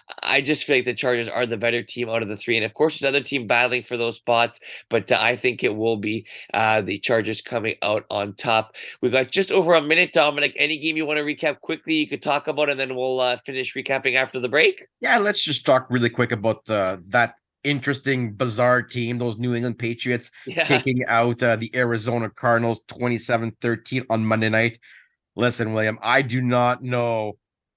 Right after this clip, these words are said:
Speaker 2: I don't know what to say about New England other than I
Speaker 1: Yeah.
Speaker 2: can't figure them out. Like, I really
Speaker 1: Yeah.
Speaker 2: can't. Uh, this team on any given Sunday, they can win a football game, they can lose the football game. Obviously, they're very well coached.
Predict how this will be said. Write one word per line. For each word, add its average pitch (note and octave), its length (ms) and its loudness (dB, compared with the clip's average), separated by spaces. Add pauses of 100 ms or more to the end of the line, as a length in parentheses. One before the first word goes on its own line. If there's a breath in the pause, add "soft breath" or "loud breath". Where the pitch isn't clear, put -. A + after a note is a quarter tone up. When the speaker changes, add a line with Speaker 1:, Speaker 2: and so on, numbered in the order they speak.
(160)
Speaker 2:
I A#2+ 100 0
don't D#3 240 0
know D3 400 0
what B2 360 -4
to A#2+ 60 -6
say A#2+ 220 -4
about A#2 260 0
New A2+ 180 -4
England G#2+ 260 -6
other G#2+ 240 0
than G#2 160 0
I F#2+ 80 0
Speaker 1:
Yeah. A#2 220 0
Speaker 2:
can't G#2+ 120 -6
figure G2 240 -4
them F2 160 -4
out. E2 240 -4
Like, G2 140 -2
I G#2+ 60 4
really A2+ 360 4
Speaker 1:
Yeah. B2+ 120 -2
Speaker 2:
can't. G2+ 400 2 (340 soft breath)
Uh, G2 180 2
this A2 220 -2
team B2 400 0
on A2 220 -2
any B2+ 200 0
given A#2+ 240 0
Sunday, G#2 340 -2
they G2+ 140 -4
can G#2 160 -4
win F#2+ 140 -6
a - 40 -10
football B2+ 480 2
game, B2 280 2
they G2 60 -2
can F2 140 -6
lose G2+ 200 -4
the F#2 80 -10
football G#2+ 400 2
game. G#2 340 0 (340 loud breath)
Obviously, A2+ 300 2
they're A2+ 140 2
very A#2 260 2
well A2+ 320 2
coached. C3+ 520 0